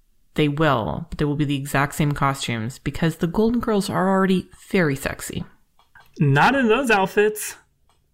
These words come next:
Speaker 1: They're, they're mildly sexy. <laughs>
Speaker 2: So finally, Elton John has a book coming out about his life, and in it, he claims that at a dinner party back in the day,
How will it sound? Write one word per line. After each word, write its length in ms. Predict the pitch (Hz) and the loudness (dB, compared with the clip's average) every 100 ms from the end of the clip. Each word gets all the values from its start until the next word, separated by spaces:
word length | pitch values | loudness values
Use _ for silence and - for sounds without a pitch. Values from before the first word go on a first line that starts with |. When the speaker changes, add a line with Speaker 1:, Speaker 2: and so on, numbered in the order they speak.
| _ | _
Speaker 1:
They're, 260 | 175 165 156 - | -6 -4 -6 -6
they're 300 | 156 147 135 - - | -4 -4 -6 -10 -2
mildly 440 | 151 151 143 - | 0 2 0 -2
sexy. 420 | 139 127 - - 165 | -4 -6 -6 -4 -2
<laughs> 100 | - - - 415 - - 277 294 285 254 | -2 -2 0 -2 -2 -4 -2 -4 -4 -8
Speaker 2:
So 500 | - - 185 175 180 - - | -6 0 2 2 0 -4 -10
finally, 680 | - 185 196 156 123 123 - | 0 2 4 2 2 0 0
Elton 300 | 175 277 262 | -2 0 0
John 260 | 175 151 | 2 2
has 140 | 151 139 | 2 0
a 40 | |
book 220 | 117 117 | 0 -2
coming 260 | - 120 110 | 0 0 2
out 120 | 110 | 2
about 200 | 113 107 | 0 0
his 140 | 117 147 | 0 0
life, 380 | 107 101 110 - | -2 -2 -4 -2
and 140 | 143 | -2
in 160 | 202 220 | 2 2
it, 180 | 139 - | 2 0
he 120 | 127 | -2
claims 360 | - 135 131 123 | 0 0 2 2
that 120 | 117 | 2
at 80 | 117 | 2
a 60 | 113 | 0
dinner 260 | 151 190 | 0 0
party 280 | 208 127 123 | 0 2 2
back 220 | 117 110 | 2 0
in 80 | 127 | 0
the 80 | 117 | 0
day, 400 | 113 92 92 120 | -2 -4 -4 -6